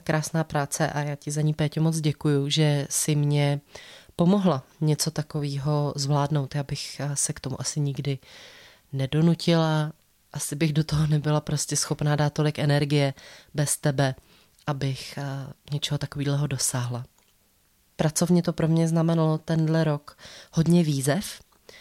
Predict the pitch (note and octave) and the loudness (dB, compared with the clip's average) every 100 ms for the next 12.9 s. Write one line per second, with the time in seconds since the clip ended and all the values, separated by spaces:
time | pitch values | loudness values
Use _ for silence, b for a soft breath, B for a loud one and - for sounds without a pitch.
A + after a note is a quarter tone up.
0 | B B E3 D3+ D3+ D3+ - E3 D#3+ D3 | B B -2 2 2 0 -2 -2 0 -2
1 | D3 D#3 - D#3 - - - - D#3+ D3+ | -2 -4 -4 -6 -6 -12 -8 -2 0 2
2 | D3+ D3+ D3+ D3+ C#3+ D3+ D3 C#3+ - F3 | 2 2 2 0 2 2 2 0 2 0
3 | F3 C#3+ C#3+ _ D#3 D3+ C#3+ D3+ C#3+ C#3+ | 0 -6 -6 _ -2 0 0 0 0 0
4 | C#3 - D#3 D3 - B B B D#3+ D3+ | 0 -2 -4 -4 -8 B B B 2 2
5 | C#3+ - - D#3 D3+ D3+ - D#3 D3+ C#3+ | 0 -6 -2 0 0 -2 2 0 2 0
6 | C3+ D#3 _ - D3 C#3+ D#3 D#3 - D#3 | -2 -6 _ -4 -2 0 0 -2 -2 -2
7 | D3+ C#3+ C#3+ C#3 C#3+ - C#3 - E3 D3 | 0 0 0 0 -4 -4 -6 0 2 4
8 | C3+ C3 B2+ C3 E3+ - _ B B B | 2 0 -2 -4 -4 -10 _ B B B
9 | B B B B D3+ D3 C#3+ D3+ D3 - | B B B B 0 2 2 0 -2 -2
10 | D3+ D3 C#3+ - D3+ D3 C#3+ D3 D3 C#3+ | -4 -2 -4 -4 -2 -2 -2 -2 0 0
11 | - D3 D3+ - D3+ D3 C#3 C#3+ C#3+ C#3 | -2 0 0 0 0 2 0 -2 -4 -4
12 | C3+ C#3+ C#3 C#3 D3 C3 - - | -4 -4 -4 -2 -2 -2 -6 -10